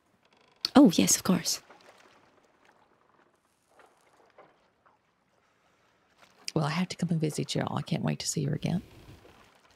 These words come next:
Speaker 1: Yeah, you're welcome to come visit. Sh-, I
Speaker 2: Thank
Speaker 1: think
Speaker 2: you.
Speaker 1: she'd be happy to see you. She, uh, she, she took quite fondly to you when you came that one time.
Speaker 2: Did she really?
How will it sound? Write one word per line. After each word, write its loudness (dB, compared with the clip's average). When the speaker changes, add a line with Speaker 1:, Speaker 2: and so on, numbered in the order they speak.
Speaker 1:
Yeah, 10
you're 8
welcome 4
to -2
come 6
visit. 4
Sh-, 0
I -4
Speaker 2:
Thank 6
Speaker 1:
think 8
Speaker 2:
you. 6
Speaker 1:
she'd 8
be 8
happy 6
to -2
see 4
you. 8
She, 8
uh, 8
she, 8
she 8
took 6
quite 8
fondly 8
to 2
you 8
when 8
you 6
came 6
that 4
one 8
time. 2
Speaker 2:
Did 0
she -2
really? -2